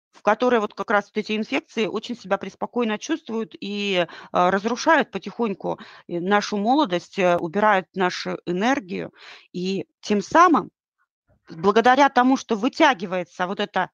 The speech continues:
ненужная жидкость, восстанавливается иммунный статус слизистой и идёт более углубленная работа. Эта соль просто продлевает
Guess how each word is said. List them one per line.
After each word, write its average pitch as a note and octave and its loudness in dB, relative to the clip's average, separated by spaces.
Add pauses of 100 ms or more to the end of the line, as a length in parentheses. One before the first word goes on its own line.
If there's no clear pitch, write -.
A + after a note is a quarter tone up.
ненужная G#3+ 0
жидкость, C#4 -2
восстанавливается A#3+ 2
иммунный A#3 0
статус F3+ -2
слизистой D#3+ -12 (300)
и G#3+ 0
идёт A3 0 (280)
более A#3 4
углубленная G#3 0 (480)
работа. F3 -2 (400)
Эта F#3+ 0
соль C#4+ 0 (320)
просто A3+ 0
продлевает A3 2